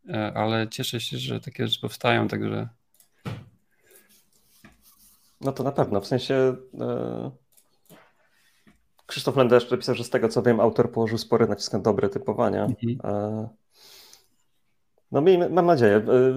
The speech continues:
Speaker 2: po naszym live'ie się po-, pobawię się trochę, spróbuję rozwiązać dzisiejsze zadanko z Advent of Code,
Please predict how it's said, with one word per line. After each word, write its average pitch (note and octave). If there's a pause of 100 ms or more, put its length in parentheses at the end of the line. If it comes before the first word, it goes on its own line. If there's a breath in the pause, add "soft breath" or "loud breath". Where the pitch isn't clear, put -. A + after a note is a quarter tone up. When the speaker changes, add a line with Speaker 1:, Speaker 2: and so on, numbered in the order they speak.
(260)
Speaker 2:
po D#3
naszym C#3
live'ie C3
się C3
po-, B2+ (140)
pobawię A#2+
się -
trochę, G#2+
spróbuję A#2
rozwiązać A#2
dzisiejsze B2
zadanko G#2+
z G#2
Advent A2
of A2
Code, G#2+